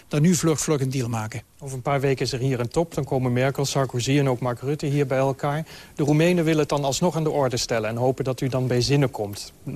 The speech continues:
Speaker 2: U bedoel ik Nederland. Gaat Nederland bij zinnen komen?
Speaker 1: Nederland is al bij zinnen, anders hadden we dit nooit, eh, zo gezegd.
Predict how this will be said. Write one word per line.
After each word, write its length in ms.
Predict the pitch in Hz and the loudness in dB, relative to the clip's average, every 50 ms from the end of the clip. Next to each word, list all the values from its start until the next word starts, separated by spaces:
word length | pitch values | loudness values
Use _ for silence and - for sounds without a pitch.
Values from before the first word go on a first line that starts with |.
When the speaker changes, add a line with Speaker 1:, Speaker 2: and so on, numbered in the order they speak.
| 120 113 117 | -6 -6 -2
Speaker 2:
U 160 | - 143 139 | 0 0 0
bedoel 220 | 123 123 117 131 123 | 0 0 0 0 0
ik 120 | 123 120 | 0 0
Nederland. 300 | 131 131 131 120 117 107 101 98 107 - - - - - - | 2 0 2 2 2 0 0 -4 -6 -10 -12 -16 -20 -20 -10
Gaat 220 | - - 156 156 | -2 -2 0 2
Nederland 360 | - 156 156 147 143 143 139 123 | 2 2 2 2 2 0 0 0
bij 100 | 139 131 | -2 -2
zinnen 220 | 147 147 139 131 | -2 -2 -4 -4
komen? 300 | - 143 135 139 175 196 - - _ _ _ - - - - - _ _ | -6 -8 -12 -14 -16 -20 -20 -20 _ _ _ -20 -20 -20 -20 -20 _ _
Speaker 1:
Nederland 380 | 139 127 123 127 131 131 131 | -4 -2 2 2 2 4 4
is 140 | 175 156 135 | 4 4 4
al 100 | 151 147 | 4 2
bij 160 | 143 139 135 | 2 0 0
zinnen, 260 | 127 139 139 127 123 | 0 0 0 0 -2
anders 220 | 117 127 139 131 - | -2 -2 -2 0 0
hadden 200 | 147 143 143 139 | 2 2 2 2
we 60 | 143 | 2
dit 180 | 139 147 127 147 | 0 0 0 2
nooit, 320 | 147 139 135 123 - - | 0 0 0 0 -2 -2
eh, 80 | 151 135 | -2 0
zo 180 | 127 139 143 131 | 0 0 0 0
gezegd. 480 | 120 156 190 202 160 - - - - | 0 0 0 0 0 -2 -4 -8 -8